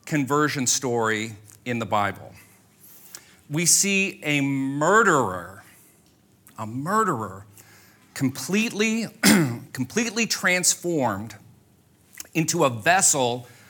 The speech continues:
of God's love and truth, and on mission for God's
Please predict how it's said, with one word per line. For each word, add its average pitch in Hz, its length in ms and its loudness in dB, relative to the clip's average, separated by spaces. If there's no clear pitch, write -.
of 120 140 -6
God's 127 460 2
love 143 760 0
and 120 180 -4
truth, - 680 -6
and 131 180 -2
on 139 340 2
mission 123 480 0
for 123 160 -6
God's 120 540 4